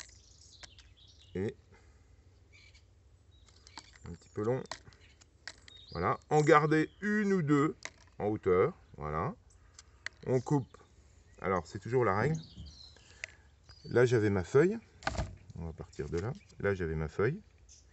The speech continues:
Je coupe toujours sous le bourgeon.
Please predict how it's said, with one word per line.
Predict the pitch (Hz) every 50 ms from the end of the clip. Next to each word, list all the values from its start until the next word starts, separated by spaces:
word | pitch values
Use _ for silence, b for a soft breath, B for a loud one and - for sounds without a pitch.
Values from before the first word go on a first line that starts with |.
| b b b b b b b b
Je | - - 120
coupe | - - 139 120 -
toujours | - 151 131 123 160 180 175 - - - - -
sous | - - - - - - 240 247 254 269 - - - - - - - - -
le | 123 135 131
bourgeon. | 120 120 113 107 101 98